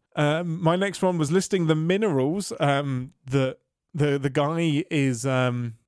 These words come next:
the guy, the head miner, is, like, listing all of the min-, minerals. There's platinum, there's gold, there's whatnot.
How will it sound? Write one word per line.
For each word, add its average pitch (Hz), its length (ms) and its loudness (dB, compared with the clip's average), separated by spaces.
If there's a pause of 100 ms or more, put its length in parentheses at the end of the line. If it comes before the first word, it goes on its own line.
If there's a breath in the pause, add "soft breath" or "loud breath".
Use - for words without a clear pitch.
(200)
the 147 80 -2
guy, 123 240 0
the 127 120 2
head 160 200 -2
miner, 139 640 0
is, 139 160 2
like, 123 160 0
listing 143 260 2
all 135 80 2
of 131 100 2
the - 80 -
min-, 113 220 -2
minerals. 110 320 -2
There's 123 160 0
platinum, 185 640 -2
there's 139 180 0
gold, 175 420 0
there's 139 180 2
whatnot. 131 380 0